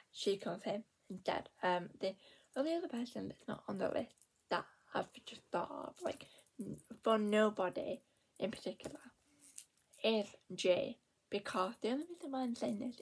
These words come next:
is because if you guys have seen it and watched it about five fifty thousand times, like my friend has,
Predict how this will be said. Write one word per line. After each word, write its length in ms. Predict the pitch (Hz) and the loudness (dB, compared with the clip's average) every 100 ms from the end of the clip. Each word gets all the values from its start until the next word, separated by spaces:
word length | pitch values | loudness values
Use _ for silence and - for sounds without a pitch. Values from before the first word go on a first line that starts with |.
| - | -8
is 100 | 214 - | -6 -6
because 320 | 202 - 208 - - _ _ - | -6 -2 -4 -6 -20 _ _ -8
if 200 | 220 - | -6 -4
you 60 | 254 | -6
guys 240 | 247 240 | -8 -10
have 120 | - | -2
seen 220 | - 180 170 | 4 4 4
it 180 | - - _ | -2 -6 _
and 120 | 202 | -2
watched 340 | - - - - | -2 -4 -8 -6
it 160 | - - - | -6 -8 -8
about 140 | - - _ _ | -8 -8 _ _
five 180 | 190 180 - - | -2 -2 -4 -4
fifty 240 | 185 - - | -4 -4 -2
thousand 300 | 170 156 202 | 0 0 -2
times, 280 | 220 - - | -4 -6 -4
like 220 | - - | -6 -4
my 80 | 233 | -4
friend 260 | - 165 | -2 -2
has, 200 | - - | -2 -6